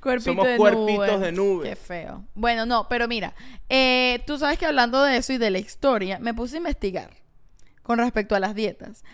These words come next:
Speaker 1: ¿De dónde vienen las dietas? ¿Cuándo surgieron las dietas? O sea, y es muy interesante la historia. Te lo voy a contar. Voy a tener mi chuleta a la mano por si acaso, porque
Speaker 2: Cuéntamela.
Speaker 1: ustedes saben cómo soy yo con la memoria.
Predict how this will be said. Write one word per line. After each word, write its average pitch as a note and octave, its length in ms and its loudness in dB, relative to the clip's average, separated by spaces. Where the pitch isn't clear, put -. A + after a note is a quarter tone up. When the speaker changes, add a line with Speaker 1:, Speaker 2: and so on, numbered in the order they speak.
Speaker 1:
¿De A3+ 140 -2
dónde A3+ 260 2
vienen C4+ 220 -4
las B3 160 -6
dietas? G#3 320 -6
¿Cuándo G3+ 240 -6
surgieron G#3 380 -6
las A3 160 -4
dietas? G3 400 -2
O G3+ 100 -4
sea, F#3 380 -2
y B3 220 0
es B3+ 100 4
muy C#4 200 2
interesante D#4+ 480 -6
la G#3+ 60 -2
historia. G#3+ 260 -2
Te G#3 100 -4
lo G#3 80 4
voy G#3+ 80 4
a - 40 -2
contar. C#4 260 -8
Voy G#3 120 -4
a G#3+ 40 -6
tener C#4 180 -6
mi C4+ 100 -4
chuleta B3+ 300 -6
a C4 60 -2
la C4+ 60 -2
mano C4 220 -6
por B3 160 -8
si G#3 120 -10
acaso, A#3+ 320 -8
porque C4+ 140 -8
Speaker 2:
Cuéntamela. A3+ 260 -2
Speaker 1:
ustedes G#3+ 180 0
saben A#3 300 -2
cómo C4 240 -6
soy A#3+ 160 -8
yo C4 120 -6
con D4 140 -8
la B3+ 80 -6
memoria. F3 460 -12